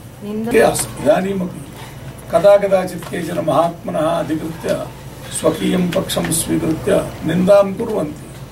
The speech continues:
Speaker 2: कुर्वन्ति चेत्, कुर्वन्ति,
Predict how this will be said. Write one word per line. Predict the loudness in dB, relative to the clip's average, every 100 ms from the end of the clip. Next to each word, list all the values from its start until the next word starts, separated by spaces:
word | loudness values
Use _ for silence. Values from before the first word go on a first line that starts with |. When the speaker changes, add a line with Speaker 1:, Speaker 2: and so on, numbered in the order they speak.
| -16 -16 -14 -6
Speaker 2:
कुर्वन्ति | 0 2 2 0
चेत्, | 0 2 4 2 -4 -12 -12 -12 -12 -10 -10 -4
कुर्वन्ति, | 0 4 4 2 0 2 0